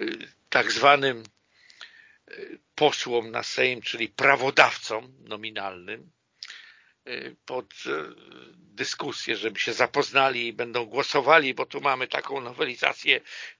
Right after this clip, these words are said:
naprawiamy podatki i to wobec tego to Polska umrze, bo przecież musi być finansowanie tego. No to, to jest jakiś nie, niepoważny cyrk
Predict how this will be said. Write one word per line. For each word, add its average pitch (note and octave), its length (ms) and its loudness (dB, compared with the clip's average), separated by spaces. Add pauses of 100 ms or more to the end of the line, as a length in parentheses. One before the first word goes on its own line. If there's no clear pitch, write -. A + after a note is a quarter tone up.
(120)
naprawiamy C#3 640 2
podatki D#3 840 0
i D3 60 -12
to E3 260 2
wobec E3 480 -2
tego F3 300 2
to D#3+ 160 -4
Polska D#3 520 -4
umrze, D#3+ 400 -2
bo C#3+ 100 -8
przecież - 300 -6
musi C3 280 -10
być A2+ 180 -16
finansowanie A2+ 840 -8
tego. - 420 -14 (1040)
No D3+ 100 -4
to, E3+ 340 0 (1160)
to F#3+ 140 -4
jest F3+ 200 0
jakiś - 340 0
nie, G3 200 -2 (760)
niepoważny D3+ 880 2
cyrk - 760 0